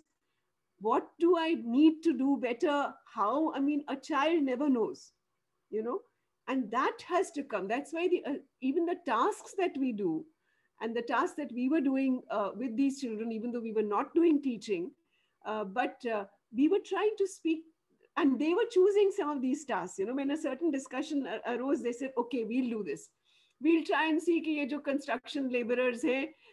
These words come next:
uh, इनके men और women में कितना difference wages दे रहे हैं ये, और ये दोनों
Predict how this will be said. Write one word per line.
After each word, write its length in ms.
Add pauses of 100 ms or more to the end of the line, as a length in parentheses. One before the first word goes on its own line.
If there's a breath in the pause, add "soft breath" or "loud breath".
(140)
uh, 260
इनके 380
men 320
और 240
women 380
में 360
कितना 340
difference 500
wages 500
दे 160
रहे 180
हैं 180
ये, 160 (320)
और 180
ये 260
दोनों 280